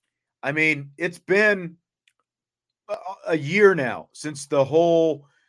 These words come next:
you know, college football world really turned upside down with U C,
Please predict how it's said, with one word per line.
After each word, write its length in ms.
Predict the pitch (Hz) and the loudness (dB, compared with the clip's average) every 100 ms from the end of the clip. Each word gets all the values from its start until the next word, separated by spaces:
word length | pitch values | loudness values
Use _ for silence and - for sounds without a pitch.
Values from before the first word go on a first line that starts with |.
| _ _ - | _ _ -10
you 80 | 135 | -4
know, 160 | 127 | -4
college 480 | 120 - 170 170 160 | -4 -2 2 2 0
football 520 | - 170 170 156 147 | -6 -6 0 0 0
world 340 | 143 156 147 131 | -2 -2 -2 -4
really 280 | 156 156 139 | -4 -4 -6
turned 280 | 156 151 | -8 -6
upside 560 | 156 156 - 151 143 131 | -8 -8 -6 -4 -4 -4
down 400 | 151 151 143 131 | -4 -2 -4 -8
with 180 | 123 127 | -12 -14
U 220 | 143 143 | -16 -16
C, 540 | 143 156 147 147 139 | -16 -12 -10 -10 -16